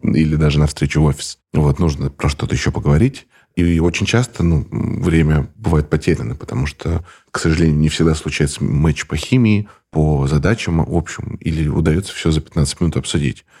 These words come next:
Поэтому, конечно, сейчас большая удача, когда человек говорит: «Да, всё, едем на встречу, у нас с тобой такая адженда, и будем что-то обсуждать». И так много ловишь положительной энергии, которой делишься с человеком, ну, лично я. Меня прям, ну,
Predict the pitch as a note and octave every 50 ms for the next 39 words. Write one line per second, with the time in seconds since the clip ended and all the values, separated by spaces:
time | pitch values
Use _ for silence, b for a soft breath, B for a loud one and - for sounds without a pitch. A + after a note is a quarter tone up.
0 | b b b b b - - D2+ D#2+ - E2 E2 E2 - - D#2 F2 F#2+ G2 -
1 | - D#2+ - - D#2 D2 - E2 - - C#2+ D2 D#2 D2+ D#2+ D#2+ - - F2 -
2 | - E2+ D#2 C#2+ - - E2+ D#2+ D#2+ D#2 D2 C#2 - - D#2 D#2 - - - D2
3 | D2 C#2+ C2+ D2+ C#2+ E2 D2+ C#2+ C#2+ - - F#2 A2+ - E2 D#2 D2 - - C#2+
4 | C#2+ - D2 C#2+ - C#2+ C2 C2+ - D#2+ G2 G#2 E2+ D2+ C#2 D2+ E2 F2+ F2+ -
5 | - D2+ - - D2+ - - F2+ F2+ E2+ - B1+ A#1+ - b b b b b b
6 | b b b b b b - D#2 D#2 D#2 D#2 D#2 D2+ D#2 D2+ D2+ D2+ D#2 D2+ D2+
7 | D2+ D2 C#2+ C#2+ - _ _ - - E2 D#2+ - F2+ E2+ E2+ F2 E2+ E2 D#2 D#2
8 | C#2+ C2+ C#2 - D#2 E2 D2+ C#2+ C#2 - _ _ _ - - D2+ D2+ D#2 D#2 D2
9 | - - - D#2+ D2+ D2 C2+ - - D#2+ F2+ G#2 A2+ - - - - - - D2+
10 | - - - C#2 - C#2+ - - - - - - - - - C#2+ D2+ G2 - -
11 | - F#2+ F2+ E2 E2 D2+ - - D2+ C#2+ C#2 A1+ - - - _ b b b b
12 | b b b D#2+ D#2+ D#2+ F2 F#2 E2 - E2+ E2 E2 D2 C#2+ C#2+ - - C#2 C2+
13 | E2+ E2+ C#2